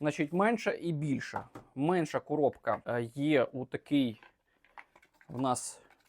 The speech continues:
чохол. Це, получається, гарантійний талон і вкладиш. Чохол такий якісний, мені подобається, як він виконаний, достатньо такий плотний, з логотипом Saramonic. В чохлі також є щось цікаве.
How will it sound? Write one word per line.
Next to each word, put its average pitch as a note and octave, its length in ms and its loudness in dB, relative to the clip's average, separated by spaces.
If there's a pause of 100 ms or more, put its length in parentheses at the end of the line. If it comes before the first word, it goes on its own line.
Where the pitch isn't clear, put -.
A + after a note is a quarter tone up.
(120)
чохол. D3 560 2 (1600)
Це, E3+ 140 2
получається, C#3 580 2 (500)
гарантійний C3+ 540 2
талон C#3 420 4
і A#2+ 40 -2
вкладиш. C3 760 2 (580)
Чохол E3 400 2
такий C3+ 320 -6
якісний, D3+ 600 6
мені D3+ 200 2
подобається, B2+ 580 0
як B2 220 -4
він B2 140 -2
виконаний, F3+ 460 -2
достатньо C3+ 380 -2
такий - 220 -12
плотний, E3+ 640 -2
з C3+ 60 -4
логотипом C#3+ 520 0
Saramonic. B2+ 640 0 (440)
В - 80 -20
чохлі D#3+ 340 0
також C#3 480 2
є C3 160 2
щось - 280 -4
цікаве. B2+ 720 4